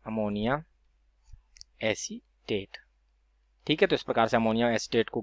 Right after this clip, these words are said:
गर्म करने पर हमें एसिटामाइड प्राप्त होता है। अतः जो विकल्प नंबर दो है जिसमें हमें दिया एसिटामाइड, यही हमारे प्रश्न का सही उत्तर होगा।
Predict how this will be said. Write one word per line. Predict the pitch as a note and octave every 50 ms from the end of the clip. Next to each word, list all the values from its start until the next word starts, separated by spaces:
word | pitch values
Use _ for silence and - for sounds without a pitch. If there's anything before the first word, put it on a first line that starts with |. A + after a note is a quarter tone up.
| - -
गर्म | A#2+ B2+ C#3
करने | C3+ B2+ A2 A2 A2
पर | - A#2 G#2+
हमें | G#2 G#2 A2 C3+ F#3 G#3 - - - - _ _ -
एसिटामाइड | G#2 - - - C#3 D3+ C3+ A2+ G2+ G#2 -
प्राप्त | - - G#2 G2 - - -
होता | - - A2
है। | G#2+ F#2+ - _ _ _ - -
अतः | A#2 - A#2
जो | G#2+ A2+ G#2+
विकल्प | G#2+ G#2+ - B2+ A2+ -
नंबर | A#2 A2 A2+ A2 G#2+
दो | - A2 A2+ C3
है | C#3
जिसमें | A#2+ G#2 - A#2 G#2+
हमें | G#2+ G#2+
दिया | G2+ G#2+ G#2+ G#2 G2+
एसिटामाइड, | G2 - A2+ - - A2 G#2+ A2 B2+ D#3+ E3 - - _ A#2
यही | A2 A2
हमारे | G#2+ G2+ G2+ G2+ G2+ -
प्रश्न | A2+ - - A2
का | G2 G#2+
सही | G2+ - A2+ C3+
उत्तर | E3 C3+ - - A2 G2+
होगा। | G2 G2 G2+ G#2